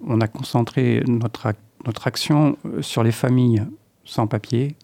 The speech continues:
ayant des enfants scolarisés dans nos écoles. Et c'est, cette politique d'hospitalité, elle part de là, c'est-à-dire elle part du fait qu'effectivement, euh, on est, on ne peut pas rendre invisibles des personnes, euh,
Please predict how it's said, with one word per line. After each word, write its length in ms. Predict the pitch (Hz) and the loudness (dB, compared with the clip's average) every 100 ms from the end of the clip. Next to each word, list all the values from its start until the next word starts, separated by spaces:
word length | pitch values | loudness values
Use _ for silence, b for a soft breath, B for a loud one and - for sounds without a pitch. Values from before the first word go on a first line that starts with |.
| _ - | _ -6
ayant 240 | 120 113 123 | 0 2 4
des 220 | 110 110 | 4 4
enfants 260 | 131 147 | 2 2
scolarisés 560 | 143 - 127 113 113 113 | 0 0 0 2 2 4
dans 120 | 107 | 4
nos 100 | 110 | 4
écoles. 380 | 107 101 143 151 B B B B B B B B B - | 0 -4 -6 -8 B B B B B B B B B -6
Et 60 | |
c'est, 580 | 104 127 110 110 113 123 | 0 2 4 2 2 0
cette 220 | 123 127 - | -2 -4 0
politique 340 | 131 127 127 | 0 2 2
d'hospitalité, 720 | 123 110 117 - 113 117 156 | 2 0 -4 0 0 2 0
elle 100 | 131 | 0
part 220 | - 113 | 0 0
de 60 | 117 | 2
là, 160 | 117 107 | 0 -2
c'est-à-dire 500 | - 120 104 110 107 | -6 -2 0 2 0
elle 140 | 104 | -2
part 260 | - 127 117 | -2 -2 -2
du 80 | |
fait 260 | 110 127 117 | -4 -4 -4
qu'effectivement, 840 | - 107 120 104 110 113 117 117 101 | -4 -6 -6 -10 -6 0 2 2 0
euh, 160 | 101 123 - | -2 -4 -2
on 200 | 127 110 | 0 4
est, 440 | 110 107 117 131 - - - - - | 4 4 2 0 -2 -4 -2 -2 2
on 60 | |
ne 60 | 117 | 2
peut 140 | 110 | 2
pas 300 | 110 139 139 | 0 2 2
rendre 260 | 113 123 117 | 2 0 2
invisibles 460 | 110 110 110 147 120 | 2 2 2 2 2
des 80 | |
personnes, 480 | 110 120 - 131 131 | -2 -6 -2 2 2
euh, 180 | 110 | 2